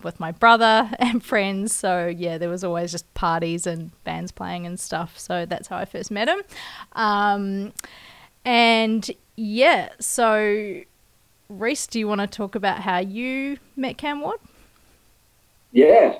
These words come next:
Speaker 2: yeah. So, um, I had just moved to London in two thousand and nine with an ex-partner of mine, and,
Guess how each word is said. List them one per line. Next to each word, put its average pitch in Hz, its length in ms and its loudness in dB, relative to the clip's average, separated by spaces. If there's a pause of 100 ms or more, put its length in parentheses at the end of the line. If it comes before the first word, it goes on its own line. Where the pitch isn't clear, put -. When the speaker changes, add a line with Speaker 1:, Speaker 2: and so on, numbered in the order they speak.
(440)
Speaker 2:
yeah. 135 300 6
So, 117 340 6
um, 107 200 0 (760)
I 147 180 8
had - 260 8 (380)
just 147 220 -2
moved 135 440 8
to 123 140 8
London 127 420 4
in 107 220 0
two 127 200 4
thousand 110 360 8
and 98 80 2
nine 117 340 8
with 107 160 0
an 113 100 6
ex-partner 120 960 2
of 127 60 10
mine, 156 400 8
and, 104 200 4